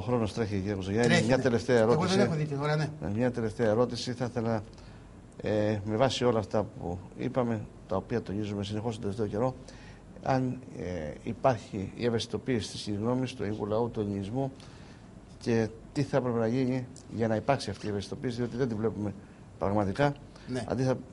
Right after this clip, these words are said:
Speaker 1: διαβλέπουμε μια ανοχή, μια παθητικοποίηση και αυτό προσπαθεί να εκμεταλλευτεί ο, η σημερινή κυβέρνηση. Όσο πιο σύντομα μια απάντηση θα θέλαμε.
Speaker 2: Ναι, η ευαισθητοποίηση θα πρέπει να προέλθει κατά κύριο λόγο από τα κόμματα της αντιπολίτευσης.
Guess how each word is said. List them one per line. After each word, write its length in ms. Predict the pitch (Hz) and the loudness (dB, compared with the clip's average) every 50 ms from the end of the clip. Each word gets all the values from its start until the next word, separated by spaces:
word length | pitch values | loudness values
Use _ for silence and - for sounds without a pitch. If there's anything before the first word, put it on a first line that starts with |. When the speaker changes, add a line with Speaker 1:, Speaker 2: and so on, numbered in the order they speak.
| - - - - - - - - - | -16 -18 -18 -18 -16 -16 -14 -8 -2
Speaker 1:
διαβλέπουμε 440 | 117 123 123 120 139 131 117 120 120 | 2 2 4 4 4 2 4 4 4
μια 140 | 127 123 120 | 4 4 4
ανοχή, 300 | 117 110 107 104 139 131 | 2 0 0 0 0 2
μια 180 | 127 131 131 | 2 2 2
παθητικοποίηση 760 | 127 123 113 113 107 104 - 107 98 - - 151 139 - - | 2 0 0 0 -2 -2 -2 -2 -2 0 0 -2 -2 -2 -2
και 100 | - 123 | -4 -4
αυτό 140 | 117 - - | -4 -2 -4
προσπαθεί 300 | - 120 113 120 120 127 | -6 -4 -4 -2 0 0
να 60 | 127 | 0
εκμεταλλευτεί 560 | 127 117 113 110 110 107 101 - 139 143 135 - - - - - - - - - | 0 0 0 0 0 0 0 0 0 0 0 -2 -8 -16 -18 -18 -18 -18 -16 -8
ο, 100 | - - 107 110 113 110 - - | -4 -2 0 0 0 0 -2 -4
η 100 | - - | -6 -4
σημερινή 280 | - - 127 123 131 117 | -2 2 2 2 2 2
κυβέρνηση. 520 | 120 117 120 113 98 92 87 - - - - - - - - - | 4 4 4 4 4 2 -2 -6 -8 -12 -16 -18 -20 -14 -4 -2
Όσο 200 | 120 123 123 - | -2 0 0 -2
πιο 100 | 110 110 | -4 -4
σύντομα 260 | - 123 117 120 117 | -2 -2 0 2 2
μια 120 | 117 110 | 2 2
απάντηση 280 | 104 110 107 101 92 101 | 0 0 0 -2 -2 -4
θα 40 | 95 | -6
θέλαμε. 220 | 92 92 73 73 92 - - - - - - - - - - - 135 135 | -6 -6 -6 -8 -10 -12 -14 -16 -18 -18 -20 -20 -20 -20 -18 -12 -6 -4
Speaker 2:
Ναι, 180 | 151 135 123 - | -2 -2 -2 -4
η 120 | - 143 | -2 -2
ευαισθητοποίηση 640 | 147 143 147 - - - 143 139 - 185 190 180 180 | 0 0 0 -2 -2 -4 -4 -2 0 0 0 0 0
θα 140 | 151 147 143 | -2 -4 -4
πρέπει 260 | 143 175 175 151 160 | -4 -4 -4 -4 -2
να 220 | 147 156 147 143 135 | 0 0 0 0 0
προέλθει 440 | - 143 156 165 160 165 165 156 - - - - - - | 0 -2 -2 -2 -2 -4 -6 -8 -10 -12 -14 -16 -10 -4
κατά 300 | - 151 151 - 147 131 | -4 -4 -2 -2 -4 -6
κύριο 300 | - - 214 196 175 151 | -4 -2 -2 0 0 0
λόγο 200 | 156 180 175 175 | 0 0 -2 -2
από 140 | 160 160 | -2 -4
τα 100 | 151 147 | -4 -4
κόμματα 280 | 139 - 175 160 165 160 | -4 -4 -4 -4 -2 -4
της 120 | 151 - | -4 -4
αντιπολίτευσης. 600 | 151 135 127 135 123 113 - - - - - - | -6 -6 -6 -6 -6 -8 -8 -10 -12 -14 -14 -14